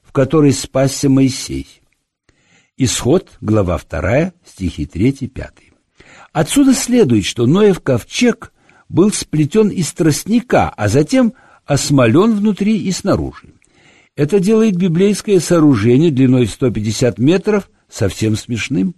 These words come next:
Когда ковчег был закончен, Бог сказал Ною: "Войди ты и все семейство твое в ковчег, ибо тебя увидел я праведным предо мною в роде сем".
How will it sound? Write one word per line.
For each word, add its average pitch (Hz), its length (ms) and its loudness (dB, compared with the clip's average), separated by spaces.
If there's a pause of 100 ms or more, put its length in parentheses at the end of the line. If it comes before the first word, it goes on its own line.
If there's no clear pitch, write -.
(960)
Когда 135 320 2
ковчег - 580 -2
был 80 260 -6
закончен, 196 680 -2 (340)
Бог 113 400 0
сказал 107 460 -2
Ною: - 400 -10 (640)
"Войди 131 600 2
ты 147 360 2
и 139 340 0
все 170 280 2
семейство 147 680 2
твое 175 500 2 (120)
в - 100 -20
ковчег, - 640 -2 (480)
ибо 127 320 2
тебя 160 380 2
увидел 165 500 4
я 160 160 4
праведным 117 880 0
предо 117 320 0
мною 107 460 2
в 110 80 -10
роде 117 320 2
сем". 73 420 -6